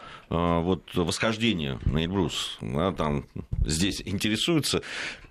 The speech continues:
Такие вещи действительно привлекают внимание. Э, я так понимаю, что, э, победители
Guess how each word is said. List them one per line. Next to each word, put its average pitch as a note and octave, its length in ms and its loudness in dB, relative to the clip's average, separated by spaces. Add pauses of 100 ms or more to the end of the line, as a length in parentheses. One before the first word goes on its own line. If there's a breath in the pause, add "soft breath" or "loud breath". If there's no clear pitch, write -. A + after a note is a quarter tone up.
(140)
Такие E3 320 0
вещи G#3+ 260 4
действительно A2+ 460 2
привлекают G#2 580 4
внимание. A2 640 2
Э, E2+ 800 4 (520)
я F2 220 2
так - 160 -4
понимаю, A2+ 300 2
что, G#2 520 0 (380 loud breath)
э, D#2+ 380 2
победители G#2+ 960 0